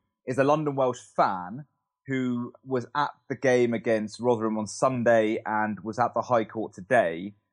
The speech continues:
And he runs this, um, investment firm. Now, I'm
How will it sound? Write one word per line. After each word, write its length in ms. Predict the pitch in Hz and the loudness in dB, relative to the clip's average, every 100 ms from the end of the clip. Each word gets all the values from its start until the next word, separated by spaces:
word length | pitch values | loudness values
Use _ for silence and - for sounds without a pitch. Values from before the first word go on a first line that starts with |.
| _ - | _ -10
And 120 | 107 | 0
he 280 | 147 156 143 | 2 4 2
runs 380 | 127 120 113 - | 2 2 2 -4
this, 320 | 110 - - _ - | -6 -6 -16 _ -6
um, 320 | 107 104 101 - - | -4 -2 -4 -8 -10
investment 560 | 110 110 117 - 110 - | -6 0 -2 -2 -12 -4
firm. 220 | 107 104 | -2 0
Now, 200 | 110 117 - | 2 2 2
I'm 240 | 123 110 | -2 -2